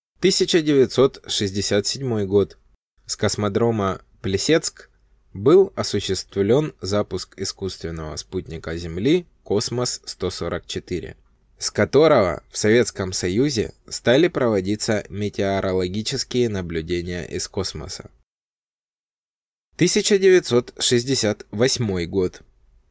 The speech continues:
Скончался Николай Николаевич Воронов, главный маршал артиллерии.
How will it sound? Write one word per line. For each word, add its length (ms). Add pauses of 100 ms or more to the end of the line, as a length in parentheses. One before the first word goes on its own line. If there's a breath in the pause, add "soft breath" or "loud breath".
(100)
Скончался 920
Николай 640
Николаевич 880 (240)
Воронов, 640 (480)
главный 540
маршал 520
артиллерии. 800